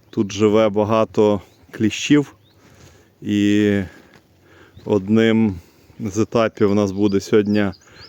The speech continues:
також обробка кліщів. Так само у нас вже буде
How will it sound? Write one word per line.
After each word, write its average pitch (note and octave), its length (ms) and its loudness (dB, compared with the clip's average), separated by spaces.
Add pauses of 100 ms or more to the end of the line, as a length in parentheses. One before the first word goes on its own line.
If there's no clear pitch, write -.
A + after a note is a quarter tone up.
(120)
також G2 360 -4
обробка G#2 500 0
кліщів. C3 640 0 (920)
Так - 180 -18
само G2 360 0
у G2+ 40 0
нас G2+ 180 0
вже G2 180 0
буде G2+ 500 2